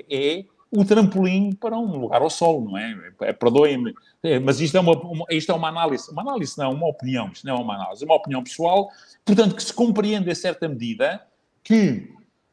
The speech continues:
eh, o, o, os Estados Unidos, quando falam na defesa da Europa, falam a pensar nos seus interesses.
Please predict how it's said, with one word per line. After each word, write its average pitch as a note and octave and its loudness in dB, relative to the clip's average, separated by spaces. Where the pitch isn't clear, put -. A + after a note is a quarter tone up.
eh, D3 2
o, E3 -6
o, F#3+ -2
os A#3 2
Estados G3+ -4
Unidos, F3 -4
quando E3+ -2
falam F#3 -2
na D3 -2
defesa C3 -4
da A#2 -4
Europa, C3+ 0
falam G3 -4
a G#3 -12
pensar F#3+ -6
nos F3 -10
seus F3+ -8
interesses. F3+ -4